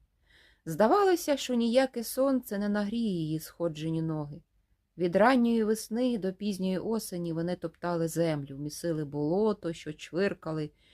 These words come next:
поміж кривими пальцями. Коли Чечулиха йшла, то видавалося, що йдуть самі ноги, а лише десь позаду метеляються костисті покручені руки. Голова бабина уважно розглядала дорогу,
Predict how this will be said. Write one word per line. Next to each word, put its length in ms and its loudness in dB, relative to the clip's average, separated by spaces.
поміж 420 -2
кривими 500 0
пальцями. 600 -8
Коли 320 6
Чечулиха 640 0
йшла, 480 0
то 160 -4
видавалося, 720 2
що 160 -6
йдуть 360 0
самі 360 0
ноги, 440 0
а 100 -4
лише 420 0
десь 260 2
позаду 600 2
метеляються 840 2
костисті 760 -6
покручені 680 -6
руки. 400 -10
Голова 500 8
бабина 500 4
уважно 680 0
розглядала 520 2
дорогу, 580 2